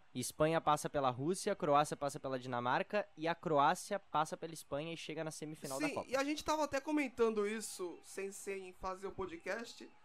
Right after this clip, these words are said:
Speaker 2: que a Croácia, desse lado do chaveamento, tá entrando como forte candidata pra chegar na final.
Speaker 1: É.
Speaker 2: Porque, na minha opinião, a Croácia é o time que tá jogando o melhor futebol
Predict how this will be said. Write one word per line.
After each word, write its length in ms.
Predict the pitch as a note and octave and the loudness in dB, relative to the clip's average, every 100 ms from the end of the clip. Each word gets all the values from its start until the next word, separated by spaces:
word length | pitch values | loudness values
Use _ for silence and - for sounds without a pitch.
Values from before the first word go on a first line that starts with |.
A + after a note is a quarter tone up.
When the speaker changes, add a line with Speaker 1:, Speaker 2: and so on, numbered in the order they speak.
| - - - | -20 -20 -10
Speaker 2:
que 80 | - | -2
a 60 | B3+ | 0
Croácia, 400 | C#4 B3+ C4+ A#3 | 4 4 4 4
desse 320 | G3 A#3 - | 6 6 4
lado 200 | A#3+ A3+ | 2 0
do 80 | A3+ | -2
chaveamento, 600 | A3+ G3+ G3 F#3 G3+ - | -4 0 2 2 -2 -2
tá 220 | - A#3 | -6 -4
entrando 300 | C4 A#3+ A#3+ | -2 -2 -2
como 220 | A#3+ A#3+ | -2 -2
forte 340 | A#3 A3+ B3+ - | -2 0 0 0
candidata 360 | C#4 - A3+ | -2 -2 -4
pra 120 | - D#4 | -4 -2
chegar 200 | C#4 C#4 | 2 0
na 60 | |
final. 600 | - A#4 F4+ - - G#4 - | 2 2 4 4 4 -2 4
Speaker 1:
É. 320 | - A#2+ B2+ C#3+ | 12 12 12 6
Speaker 2:
Porque, 300 | - A3 A#3 B3+ - - F#3 | -2 -2 0 -2 -4 -8 -2
na 140 | G#3+ | 4
minha 100 | A3+ | 6
opinião, 640 | A#3+ B3+ A#3+ A#3 G#3 G3 - - | 4 2 6 8 8 6 0 -8
a 120 | - F#3 | -8 -4
Croácia 440 | G#3+ G#3 G#3 A#3 | 4 6 6 4
é 20 | |
o 80 | A3 | 2
time 240 | A3 A#3 A3+ | 2 -2 -2
que 260 | A#3+ A3+ - | -4 -6 -4
tá 140 | A3 G#3 | -2 0
jogando 300 | A3 A3 A3+ | 6 6 8
o 20 | |
melhor 360 | A3 G#3 B3 D#4 | 6 8 6 4
futebol 640 | D#4 C#4+ G3 F#3 - | -4 -2 2 2 2